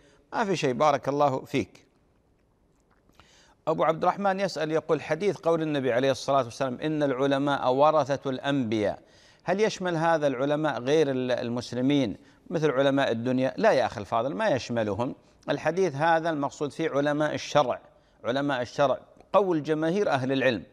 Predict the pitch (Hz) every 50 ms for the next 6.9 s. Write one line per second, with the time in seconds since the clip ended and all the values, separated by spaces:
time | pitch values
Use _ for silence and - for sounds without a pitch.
0 | _ _ _ _ _ _ - - - 127 143 147 147 156 151 151 151 147 151 156
1 | 131 - - 185 185 151 139 151 147 143 156 170 156 143 127 123 123 113 123 147
2 | 151 165 165 156 151 135 143 143 147 170 185 190 185 - - - - - _ _
3 | - 147 151 156 156 151 147 147 151 147 139 147 151 143 123 127 143 147 147 147
4 | 156 160 135 139 131 - - 156 156 143 117 - - - - - _ - - 123
5 | 131 147 156 156 151 143 143 151 165 156 - 143 151 151 139 - - 143 147 151
6 | 156 160 147 113 123 117 113 - - 120 110 - 131 123 107 95 95 -